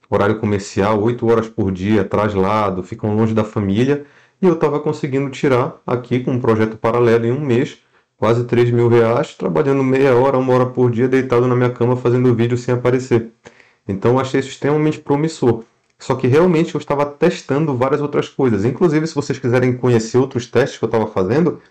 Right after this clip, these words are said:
escreva aqui nos comentários que eu mostro pra vocês, abro o jogo aqui, todo o dinheiro que eu já ganhei com testes de inteligência artificial, porque eu tô tateando, né, mapeando esse,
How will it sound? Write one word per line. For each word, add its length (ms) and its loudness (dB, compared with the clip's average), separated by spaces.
escreva 340 0
aqui 120 -2
nos 140 -2
comentários 460 -2
que 80 -12
eu 60 -2
mostro 260 0
pra 120 2
vocês, 380 2
abro 220 0
o 40 -2
jogo 200 2
aqui, 340 -2
todo 140 2
o 20 -2
dinheiro 320 0
que 60 -4
eu 40 2
já 100 2
ganhei 280 4
com 160 -2
testes 360 0
de 60 2
inteligência 480 2
artificial, 520 -2
porque 180 -6
eu 40 -2
tô 260 -2
tateando, 680 0
né, 140 0
mapeando 680 2
esse, 440 0